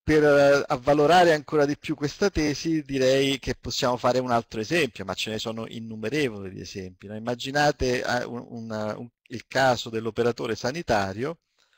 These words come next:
che dietro accordo, eh, fraudolento con, eh, gli operatori economici, eh, cosiddetti pompe funebri,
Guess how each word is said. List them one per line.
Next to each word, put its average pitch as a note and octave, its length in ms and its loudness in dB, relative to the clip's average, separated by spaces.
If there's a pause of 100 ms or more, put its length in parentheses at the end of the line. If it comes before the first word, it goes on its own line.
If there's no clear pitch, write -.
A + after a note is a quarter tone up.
(360)
che A2 120 -6
dietro B2+ 320 -2
accordo, A2+ 880 0
eh, - 160 -18
fraudolento A#2 1040 -4
con, A2+ 320 -8
eh, G#2 220 -4 (100)
gli G#2+ 80 -10
operatori A#2 480 -2
economici, A2+ 800 -4
eh, G2 320 -10
cosiddetti G#2+ 640 -10
pompe A2+ 480 -8
funebri, A2 680 -14